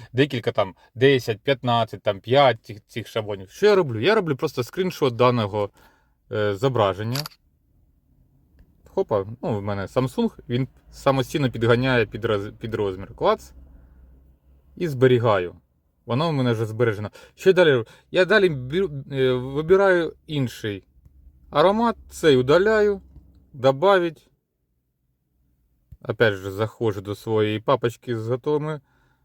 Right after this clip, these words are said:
картинками. Тин-тин-тин. Наприклад, вибираю Cloud Home, добавляю, міняю ціну. Все. Дуже класно, коли, наприклад, є, е, багато ароматів по одній тій ж самій ціні.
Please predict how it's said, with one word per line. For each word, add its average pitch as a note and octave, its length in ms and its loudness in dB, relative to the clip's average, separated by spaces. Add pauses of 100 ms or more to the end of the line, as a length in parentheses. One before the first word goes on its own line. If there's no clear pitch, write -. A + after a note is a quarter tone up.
(320)
картинками. F3+ 1000 -2 (460)
Тин-тин-тин. C#3 580 -4
Наприклад, A2 480 -4
вибираю A2 360 2
Cloud A2+ 340 0
Home, F#3+ 320 4 (440)
добавляю, C3+ 640 2
міняю C3 400 0
ціну. E3 540 -8 (800)
Все. - 360 2 (440)
Дуже C#3+ 240 0
класно, D3+ 400 2
коли, B2+ 220 0
наприклад, B2 440 -2 (240)
є, A#2+ 340 2 (280)
е, G#2+ 220 2
багато C3 440 4
ароматів C#3+ 460 4
по - 120 -4
одній B2+ 260 -2
тій A#2 200 -10
ж A2+ 60 -16
самій B2 340 0
ціні. A2+ 480 -6